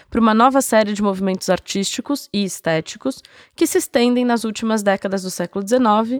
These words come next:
até o início do século vinte. E, de novo, a gente lembra, é importante, que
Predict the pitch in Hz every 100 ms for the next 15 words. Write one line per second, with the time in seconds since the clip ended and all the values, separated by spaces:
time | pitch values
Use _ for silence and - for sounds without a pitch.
0 | - - - - 233 - 240 208 196 190
1 | 185 190 - 196 175 160 156 - - _
2 | - - - - 269 320 - _ - -
3 | 220 190 202 190 180 185 - 233 220 247
4 | 196 175 - - 240 247 262 - - -
5 | - - - 320